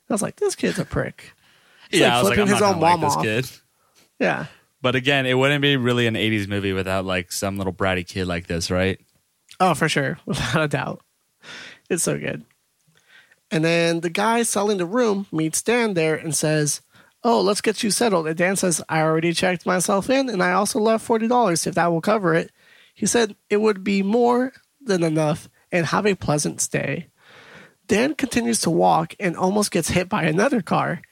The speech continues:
Speaker 1: A lady gets out, mad, saying the damn factory is screwing up orders again and has to stay in this dump again as she walks off.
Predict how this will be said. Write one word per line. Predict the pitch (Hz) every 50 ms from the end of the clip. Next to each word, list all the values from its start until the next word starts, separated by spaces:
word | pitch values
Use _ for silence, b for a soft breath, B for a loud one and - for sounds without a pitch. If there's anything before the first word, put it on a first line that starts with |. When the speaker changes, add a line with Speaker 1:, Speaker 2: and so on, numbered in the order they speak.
| b b b b b b b -
Speaker 1:
A | 185 170
lady | 170 170 196 233 269 269
gets | 240 - - 240 240 233 - -
out, | - 226 214 185 135 123 -
mad, | 156 151 175 214 220 190 175 170 170
saying | - - 175 165 165 160 160 160 156
the | 160 147
damn | - 190 202 220 226 202
factory | - 196 202 190 - 208 180
is | 156
screwing | - - - 170 175 180 170
up | 170 165 -
orders | - - 160 156 151 156 151 -
again | 165 - - 139 139 139 143 170 - B B B B B B B
and | - 160
has | 131 160 190 180 -
to | 185 151
stay | - - - 170 175 190 190
in | 175 175 160
this | 160 156 147
dump | - - 165 160 156 - -
again | - 151 147 _ - - 202 208 180 - 120 - - _ -
as | 151 160 165 -
she | - 156
walks | 147 143 139 - - - - - -
off. | - 165 151 - - - - _ _